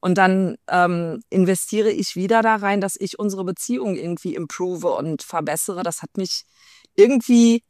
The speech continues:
ein bisschen abgehalten und genervt da dran, aber ich war schon auch, ich muss auch sagen, es hat mich einfach total neugierig gemacht, weil ich dachte, "Ja, okay, was ist jetzt anders? Was ist anders an diesem Programm? Warum sind die Frauen da wirklich so, ähm", also sie haben ja,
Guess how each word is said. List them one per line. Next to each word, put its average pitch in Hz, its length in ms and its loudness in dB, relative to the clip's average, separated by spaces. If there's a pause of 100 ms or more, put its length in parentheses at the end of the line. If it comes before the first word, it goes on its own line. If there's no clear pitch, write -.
(280)
ein 180 80 -6
bisschen 233 280 0
abgehalten 208 680 0
und 180 160 0
genervt 175 420 -2
da 180 120 0
dran, 175 340 -2
aber 196 380 6
ich - 160 -6
war 185 120 4
schon 202 220 0
auch, 196 180 0
ich - 160 -12
muss 214 200 -6
auch - 320 -6 (100)
sagen, 190 520 0 (500)
es - 120 -4
hat 185 200 2
mich 214 220 0
einfach 180 240 -2
total 180 340 -2
neugierig 180 500 -2
gemacht, 170 280 -4
weil 165 120 -2
ich - 100 -6
dachte, - 280 -6
"Ja, 147 220 -4
okay, 180 280 -4
was 180 180 -4
ist - 220 -8
jetzt 208 240 -4
anders? 175 440 -4
Was 175 200 -2
ist - 160 -6
anders 180 300 -2
an 175 120 -2
diesem 170 240 -2
Programm? 160 420 -2
Warum 175 240 -2
sind 165 260 -2
die 180 180 -2 (380)
Frauen 165 380 0
da 170 180 -4
wirklich 170 340 -4
so, 170 480 0 (100)
ähm", 165 440 -4 (1300)
also 185 160 6
sie 180 220 2
haben 208 120 -2
ja, 190 100 4